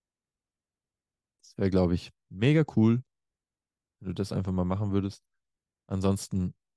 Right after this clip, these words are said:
denke ich, ähm, was den Glauben betrifft, also haben wir definitiv sehr unterschiedliche Ansichten.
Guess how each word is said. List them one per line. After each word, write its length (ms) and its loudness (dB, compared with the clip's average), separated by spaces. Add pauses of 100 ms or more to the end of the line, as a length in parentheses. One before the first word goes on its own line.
(520)
denke 380 0
ich, 260 -2
ähm, 380 -2
was 200 -4
den 100 -6
Glauben 300 0
betrifft, 520 -6
also 360 -4 (580)
haben 100 -8
wir 80 0
definitiv 640 -4 (640)
sehr 200 -2
unterschiedliche 600 2
Ansichten. 760 -4